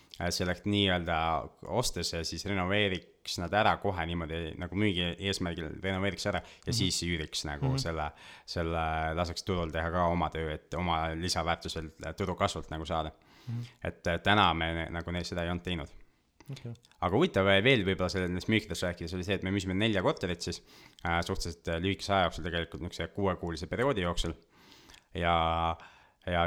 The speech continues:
Speaker 1: kaks nendest ostsid investorid ja kaks ostsid siis koduostjad.
Speaker 2: Okei. Ma isegi nägin kusagil Facebooki mingisuguses kinnisvaraportaalis oli,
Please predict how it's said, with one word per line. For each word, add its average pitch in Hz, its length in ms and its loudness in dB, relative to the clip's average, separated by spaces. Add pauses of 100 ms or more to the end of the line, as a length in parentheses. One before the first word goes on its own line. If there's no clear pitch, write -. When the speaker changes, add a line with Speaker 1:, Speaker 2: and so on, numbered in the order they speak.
(120)
Speaker 1:
kaks - 280 4
nendest 90 200 0
ostsid 90 220 -2
investorid 95 560 2
ja 85 80 2
kaks - 240 -2
ostsid 82 160 -6
siis - 240 -8
koduostjad. 85 480 -4 (400)
Speaker 2:
Okei. 120 320 -12
Ma 139 160 2
isegi 143 240 6
nägin 135 460 8 (720)
kusagil 120 680 6
Facebooki 143 560 6
mingisuguses 113 640 2
kinnisvaraportaalis 117 1120 6
oli, 113 460 2